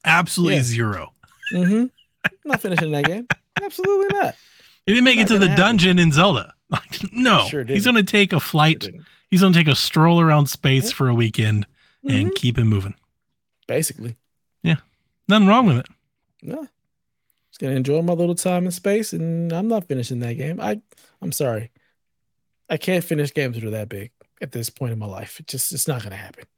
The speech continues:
Speaker 1: Yeah.
Speaker 2: Not gonna happen. Odds that Donnie plays Starfield this year.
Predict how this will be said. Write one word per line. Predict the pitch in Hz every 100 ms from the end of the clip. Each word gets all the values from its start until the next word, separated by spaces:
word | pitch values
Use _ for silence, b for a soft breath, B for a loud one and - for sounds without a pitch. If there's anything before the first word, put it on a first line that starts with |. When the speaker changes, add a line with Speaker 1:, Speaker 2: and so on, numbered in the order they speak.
| _ _ _ _ _
Speaker 1:
Yeah. | 135 123 - _ _
Speaker 2:
Not | - 98
gonna | 95
happen. | 98 _ _ _ _ _ _ _ _ _ _ _ _ _ _ -
Odds | 175 202 208
that | 165 165
Donnie | 143 170 190 180
plays | - 185 170 -
Starfield | 175 185 180 190 180 160
this | 180 180
year. | 185 123 127